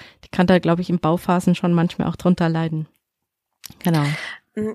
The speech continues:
Speaker 2: ja, auf jeden Fall. Ich und mein Mann haben das Glück, dass wir beide sehr entscheidungsfreudig sind. Wir sind nicht jemand, der sich jetzt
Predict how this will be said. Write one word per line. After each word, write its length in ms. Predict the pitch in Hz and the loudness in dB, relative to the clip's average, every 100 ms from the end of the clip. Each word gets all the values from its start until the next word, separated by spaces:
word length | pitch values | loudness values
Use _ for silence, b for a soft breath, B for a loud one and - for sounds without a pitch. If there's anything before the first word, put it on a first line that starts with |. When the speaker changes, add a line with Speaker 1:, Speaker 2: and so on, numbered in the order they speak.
| 208 | -4
Speaker 2:
ja, 380 | 196 190 196 214 | 2 4 6 2
auf 120 | - | -2
jeden 220 | - 214 - | 0 -2 0
Fall. 320 | 202 202 214 B B B | 0 0 -2 B B B
Ich 120 | - 226 | 0 0
und 120 | 247 | 2
mein 140 | 214 | 2
Mann 200 | 214 220 | 2 4
haben 160 | 233 226 | 2 2
das 200 | 214 - | -4 0
Glück, 220 | 247 240 | 0 2
dass 200 | 226 - | 0 0
wir 100 | 214 | 0
beide 440 | - 196 196 220 | 2 2 4 2
sehr 380 | 214 214 196 202 | 0 0 2 2
entscheidungsfreudig 1000 | 202 - 185 185 196 - - 175 175 202 | -2 -2 -2 -2 -6 -10 -2 -2 -2 -4
sind. 280 | - 175 175 | -4 -4 -4
Wir 80 | 185 | 0
sind 240 | 208 208 | 0 0
nicht 220 | 226 208 | -4 -2
jemand, 400 | 220 214 202 202 | -2 2 0 0
der 240 | 202 196 190 | 0 0 -2
sich 200 | 202 - | -6 -4
jetzt 460 | 196 - - - | -4 -4 -14 -18